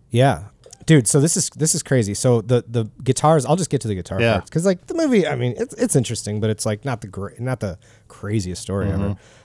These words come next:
Speaker 1: But basically, in the beginning, he's playing this roller rink thing, and it's, like, nineteen fifty-six.
Speaker 2: Okay.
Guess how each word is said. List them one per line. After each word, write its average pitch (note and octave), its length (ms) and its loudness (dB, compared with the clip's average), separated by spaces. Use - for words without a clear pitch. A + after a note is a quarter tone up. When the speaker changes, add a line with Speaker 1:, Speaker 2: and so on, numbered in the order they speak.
Speaker 1:
But C#3+ 440 6
basically, D3+ 600 0
in C#3+ 60 2
the C#3+ 80 0
beginning, E3 440 4
he's C#3 160 0
playing C#3 220 2
this B2 140 -2
roller B2 280 4
rink A2 260 0
thing, A2+ 400 -4
and A2 160 0
it's, - 160 -4
like, A#2 140 -2
nineteen B2 280 0
fifty-six. - 840 -2
Speaker 2:
Okay. F#2 280 -4